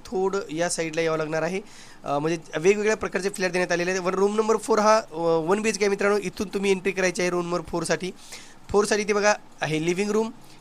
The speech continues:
किचन, बेडरूम, मास्टर बेड देण्यात, देण्यात आलेला आहे. हे एक प्लस पॉइंट आहे त्या ठिकाणी. त्याच्यानंतर फ्लॅट नंबर वे-, असे वेगवेगळे फ्लॅट आहेत मित्रांनो. या ठिकाणी चार नंबर आपण पाहिलेले आहेत. अ, इथे तुम्हाला रेफ्युजी एरिया देण्यात आलेला आहे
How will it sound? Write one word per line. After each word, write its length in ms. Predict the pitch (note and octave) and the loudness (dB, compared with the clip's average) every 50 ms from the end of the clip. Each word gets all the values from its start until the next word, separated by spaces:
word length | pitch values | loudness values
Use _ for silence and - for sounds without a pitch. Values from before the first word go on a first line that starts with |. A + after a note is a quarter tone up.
| - - | -10 -8
किचन, 360 | F3 F3 - - G#3 G#3 G#3+ G#3 - - | -8 -4 0 2 2 2 2 0 -6 -4
बेडरूम, 380 | D#3 E3 E3+ D#3 D3 D#3 C3 A#2+ | 0 0 0 0 0 -4 -4 -4
मास्टर 380 | C#3 D#3+ F3 - - - A3 G#3 | -2 -2 -2 -2 -2 -6 -6 -2
बेड 180 | F#3+ G3 F#3+ F#3+ | 0 0 0 0
देण्यात, 240 | F#3 F3+ F3 D#3+ | -2 -2 -4 -4
देण्यात 220 | D#3 F3+ F3 F3 F3 | -4 -4 -4 -2 -2
आलेला 220 | E3+ E3+ E3+ F3+ | -2 -2 0 0
आहे. 80 | F3+ E3+ | 0 2
हे 80 | F#3 | 0
एक 120 | F#3 F#3 - | -2 -2 -2
प्लस 200 | F3 F3 F3 - | -2 -2 -2 0
पॉइंट 220 | - F3 E3+ E3 | 0 0 0 0
आहे 60 | D#3+ | 0
त्या 80 | E3+ E3 | -2 -2
ठिकाणी. 300 | D3+ D#3+ E3 D#3+ F3 G#3+ A#3 - - - - - - - - - - | -2 -2 -2 -2 -2 -4 -6 -8 -16 -18 -18 -18 -20 -20 -20 -2 2
त्याच्यानंतर 400 | F#3 G3 G3 A3 A3 G#3 A3+ A#3 A3 - - | 2 4 4 4 2 4 4 2 2 2 -2
फ्लॅट 240 | F3+ G3+ G3+ G#3 G3+ G3+ | 2 2 2 2 2 0
नंबर 240 | G#3 G3 G3 G#3 A3 G#3 | -2 0 0 0 0 -2
वे-, 180 | E3 D#3+ D#3+ D#3+ D3+ C#3+ C#3+ - | -2 -6 -8 -8 -8 -10 -8 -2
असे 240 | E3 F3 - - A#3 | 0 2 4 4 2
वेगवेगळे 360 | A3+ A3 A3 G#3 A3+ A#3 A#3+ | 2 2 0 0 2 0 0
फ्लॅट 200 | A#3 - D4 D4 | 0 0 0 0
आहेत 120 | A3 G#3 G3+ | 0 0 0
मित्रांनो. 280 | G#3+ G#3 G#3 G#3+ G#3+ | -2 -2 -2 -2 0
या 140 | A3 F#3+ F#3 | 0 0 0
ठिकाणी 260 | F#3 F#3+ F#3+ G3+ G#3+ G#3 G3+ - | 0 -2 -2 -2 -2 -4 -4 0
चार 220 | - F#3+ F3+ F3+ | 2 2 2 2
नंबर 180 | G3 G3 G3 G3 | 2 0 0 0
आपण 160 | F#3+ G3 F#3+ | 0 -2 -4
पाहिलेले 340 | F#3+ - F#3 F#3+ F#3 F#3+ F#3+ | 0 0 0 0 2 0 -2
आहेत. 100 | G3+ G#3+ G#3 - - - - - - - - - - - - - - - - - - - - - - - - - - - - - - - - - - - - - - - - - - - - - - - - - - - - - - | -2 -4 -6 -12 -20 -20 -20 -20 -20 -20 -20 -20 -20 -20 -20 -20 -20 -20 -20 -20 -20 -20 -20 -20 -20 -20 -20 -20 -20 -20 -20 -20 -20 -20 -20 -20 -20 -20 -20 -20 -20 -20 -20 -20 -20 -20 -20 -20 -20 -20 -20 -20 -20 -20 -20 -16 -8
अ, 60 | D#3 D#3+ | -6 -6
इथे 160 | E3+ F3+ F#3+ | -4 -4 -2
तुम्हाला 260 | G3 A3 A3 A3 G#3+ | -2 0 0 0 0
रेफ्युजी 380 | F#3 F#3 F#3 - A3+ F#3+ G#3+ A3 | 0 -2 -2 -4 -4 -2 0 2
एरिया 140 | G#3+ A3 | 2 2
देण्यात 240 | G3+ G#3 G#3 G3+ D#4 | 2 2 -2 -2 -4
आलेला 200 | F4+ F4+ G3+ G3+ | -6 -4 -2 -2
आहे 120 | F#3+ G#3+ | -2 -2